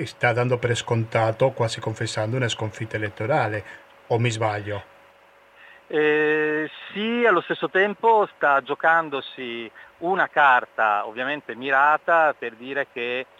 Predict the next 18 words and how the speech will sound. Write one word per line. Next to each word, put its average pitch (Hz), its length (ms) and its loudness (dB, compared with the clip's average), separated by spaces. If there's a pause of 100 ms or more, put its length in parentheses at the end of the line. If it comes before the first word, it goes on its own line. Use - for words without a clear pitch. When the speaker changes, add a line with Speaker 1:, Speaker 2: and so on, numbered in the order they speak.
(200)
Speaker 2:
eh, 113 460 -8
il 107 100 -16
Brasile 123 420 -4
ha 120 40 -2
bisogno 117 320 -6
di 117 60 -8
violenza, 147 560 -4
il 131 60 -4
Brasile 117 300 -8
ha 113 40 -6
bisogno 110 380 -8
di 107 80 -16
militari 120 640 0
e 110 60 -6
questa - 240 -10
carta 117 340 0
la 113 100 -2
pesca, 110 540 -4